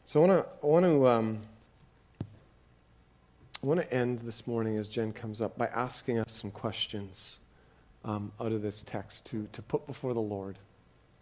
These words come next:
and to allow Him to speak to us. So first, where, where is God inviting you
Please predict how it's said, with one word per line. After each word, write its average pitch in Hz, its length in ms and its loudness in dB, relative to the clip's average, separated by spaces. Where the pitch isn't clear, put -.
and 101 120 -6
to 120 100 2
allow 113 200 6
Him 107 160 -4
to 101 100 -10
speak - 320 -8
to - 160 -6
us. - 320 -12
So - 140 0
first, 147 460 4
where, 180 580 6
where 156 280 6
is 160 120 0
God 135 400 2
inviting 120 600 4
you 104 380 -2